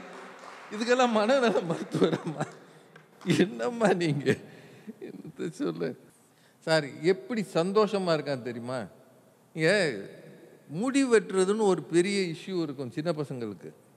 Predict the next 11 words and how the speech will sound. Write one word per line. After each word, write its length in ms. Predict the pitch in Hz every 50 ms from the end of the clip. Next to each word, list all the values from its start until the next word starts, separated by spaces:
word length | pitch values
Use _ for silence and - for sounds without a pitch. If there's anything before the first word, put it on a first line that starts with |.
| _ _
எங்க 260 | 123 139 147 143 143
அப்பாலாம் 380 | 151 151 - 196 196 202 220 208
எங்களை 260 | 190 175 170 165 147
கூட்டு 280 | - 208 208 185 190 165
போய் 160 | 180 190 196
முக்கா 500 | 175 165 165 165 - - 220 220 214 202
ரூபா 240 | 185 185 190 214 202
கொடுத்து, 720 | 160 170 170 165 165 165 - 156 117 104 117 151 160 - - - - - - - - _ _ _ _ _
"ஒட்டை 440 | - 151 202 202 - - - - 262
வெட்டுங்கன்ட்டு" 520 | 220 175 170 160 - 196 190 185 185 185 180 165 151
போயிடுவாரு. 420 | 151 151 135 131 120 98 92 101